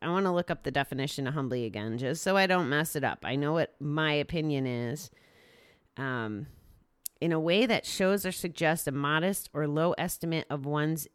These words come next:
importance, meekly, in a low position or condition, unpretentiously. Well, geez, we went from humbly to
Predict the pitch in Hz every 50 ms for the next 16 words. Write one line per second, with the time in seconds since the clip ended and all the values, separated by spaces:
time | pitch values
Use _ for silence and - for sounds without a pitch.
0 | - - 139 143 - - - 143 139 - - 117 107 85 - - - - - _
1 | _ _ _ _ - - 156 170 175 180 170 - - - - 117 104 92 95 135
2 | 151 - _ _ _ _ _ _ _ _ _ - 156 160 151 151 160 165 175 180
3 | 175 - 190 165 151 175 180 - - - 175 170 170 170 180 170 _ _ _ _
4 | _ _ _ - - 151 143 - - 160 151 170 175 180 - - 180 175 165 -
5 | - - 143 147 147 147 - - 143 - - - 139 143 135 - 117 120 - -
6 | - 92 69 - - _ _ _ _ - _ - 123 110 - 117 95 - - 117
7 | 123 123 127 123 - 123 123 120 147 135 135 120 131 131 117 117 87